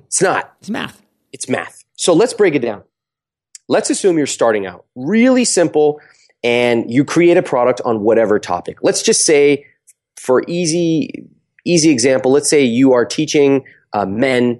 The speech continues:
Speaker 1: style. Okay, you got a style product, how to dress better. So you have a fifty dollar product. All right, it's very simple, entry level, fifty dollar product. Definitely people will pay for that. And you make twenty sales a month.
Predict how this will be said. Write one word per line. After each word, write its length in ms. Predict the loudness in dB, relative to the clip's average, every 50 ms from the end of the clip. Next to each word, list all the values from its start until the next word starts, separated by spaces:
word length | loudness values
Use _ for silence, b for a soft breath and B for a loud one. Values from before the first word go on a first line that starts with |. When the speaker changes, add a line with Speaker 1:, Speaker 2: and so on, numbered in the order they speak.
| -8 -8
Speaker 1:
style. 840 | -6 -4 -4 -4 -4 -4 -2 -2 -2 -4 -6 -8 -10 -12 -14 -18 _ _
Okay, 160 | -4 -2 0
you 100 | 0 2
got 120 | 2 2
a 40 | 2
style 600 | 0 0 -2 -2 -2 -4 -4 -4 -4 -6 -8 -10
product, 340 | -8 -10 -10 -10 -10 -8 -4
how 80 | -2
to 80 | -2 0
dress 260 | 0 0 -2 -2 -4
better. 260 | -6 -12 -14 -14 -18 -20 _ B B B B B B B B B B B _ _ _ _ _ _ -6
So 200 | -2 0 2 2
you 180 | 2 4 2
have 100 | 2 2
a 60 | 0
fifty 500 | -2 -4 -4 -2 -2 -2 -2 -2 -4 -4
dollar 280 | -2 0 2 2 2 2
product. 640 | 0 -2 -2 -2 -2 -4 -6 -12 -20 -20 -20 -20 -20 _ _ _ _ _ _ _ _ _
All 60 | -4 -2
right, 120 | -2 -2
it's 140 | -2 -4 -6
very 380 | -4 0 2 2 2 2 2
simple, 540 | 0 0 0 -2 -2 0 0 0 0 0 0 0
entry 320 | 0 0 0 0 0 0
level, 260 | 0 0 0 0 -2
fifty 340 | -2 -2 -2 -2 -2 -2 -2
dollar 260 | 0 2 2 2 0
product. 480 | 0 0 -2 0 0 0 -2 -4 -6 _ _ _ -4
Definitely 440 | -2 -2 0 0 0 0 0 -2
people 320 | -4 -6 -8 -6 -4 -4 -4
will 100 | -4 -6
pay 160 | -6 -6 -6
for 120 | -6 -4
that. 260 | -4 -4 -4 -4 -6 B B B B B B B
And 160 | -2 -2 0
you 140 | 0 0 0
make 420 | 2 2 2 2 0 -2 -8 _
twenty 460 | -16 -8 -4 0 0 2 4 4 4 2
sales 540 | 2 0 0 2 2 4 2 2 0 -2
a 100 | -4 -6
month. 340 | -4 -4 -6 -8 -10 -14 -20